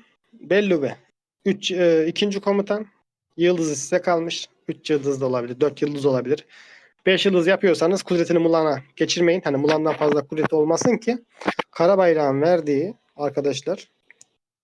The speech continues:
beş yıldız yaparsınız zaten ana komp olarak oynuyorsanız. Yüz on kudreti Mulan'a versin ki Mulan çarpsın yani.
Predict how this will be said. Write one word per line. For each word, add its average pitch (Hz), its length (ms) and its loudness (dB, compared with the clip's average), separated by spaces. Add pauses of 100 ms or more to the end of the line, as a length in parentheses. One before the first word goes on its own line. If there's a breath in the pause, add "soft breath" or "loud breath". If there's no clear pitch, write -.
(200)
beş 160 200 2
yıldız 160 180 0
yaparsınız 156 460 0
zaten 127 420 -2 (580)
ana 143 200 2
komp 135 240 -2
olarak 123 240 0
oynuyorsanız. 131 680 0 (640)
Yüz 165 180 0
on 202 100 2
kudreti 170 500 0 (140)
Mulan'a 175 320 4
versin 185 300 2
ki 170 100 -4
Mulan 160 200 2
çarpsın 139 460 -4
yani. 113 240 -8